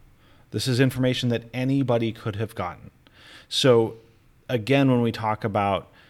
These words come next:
data privacy and sharing of information, there's a lot of different conversations that you can have here. Did this hacker activist, the person who found this information and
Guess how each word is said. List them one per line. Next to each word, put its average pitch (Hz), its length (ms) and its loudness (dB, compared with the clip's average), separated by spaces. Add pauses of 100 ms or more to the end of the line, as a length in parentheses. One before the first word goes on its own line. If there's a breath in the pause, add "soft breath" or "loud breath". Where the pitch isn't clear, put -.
(160 soft breath)
data 113 240 0
privacy 107 720 -2
and 95 200 -6
sharing 110 480 -2
of 92 100 -4
information, 98 760 -2 (280 loud breath)
there's 110 180 0
a 113 60 0
lot 107 320 0
of 113 100 -2
different 107 300 -8
conversations 95 840 -8
that 76 140 -8
you 95 160 -8
can 92 180 -8
have 139 280 -4
here. 95 220 -6 (240 loud breath)
Did 143 160 2
this 147 140 2
hacker 123 420 -2
activist, 101 560 -4
the 104 80 -8
person 110 320 -4
who 110 100 -2
found 104 320 -2
this 101 160 -6
information 101 640 -4
and 92 440 -8